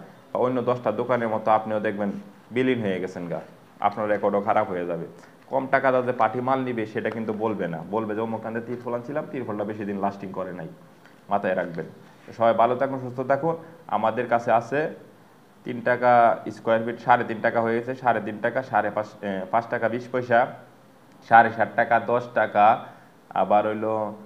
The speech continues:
এ, সা-, আর সাড়ে দশ টাকা বারো টাকা, ও, সাড়ে চোদ্দ টাকা,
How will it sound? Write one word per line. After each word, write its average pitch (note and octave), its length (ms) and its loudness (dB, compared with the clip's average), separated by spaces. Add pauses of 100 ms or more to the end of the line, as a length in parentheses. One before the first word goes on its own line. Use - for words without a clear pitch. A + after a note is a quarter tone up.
(180)
এ, F2+ 100 -8
সা-, G#2+ 180 4
আর G#2+ 200 4
সাড়ে A2+ 280 4
দশ G2+ 220 0
টাকা A#2 240 0
বারো A2+ 360 4
টাকা, G#2+ 440 2 (500)
ও, F#2+ 240 -2 (400)
সাড়ে A#2 280 6
চোদ্দ A2+ 220 -2
টাকা, A2+ 580 2